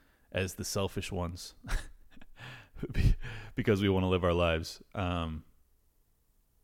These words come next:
they, they lack all empathy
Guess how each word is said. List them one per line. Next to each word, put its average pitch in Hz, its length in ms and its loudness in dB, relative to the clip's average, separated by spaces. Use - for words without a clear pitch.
they, 113 420 0
they 110 120 -2
lack 107 320 -2
all 107 240 -2
empathy 120 520 -4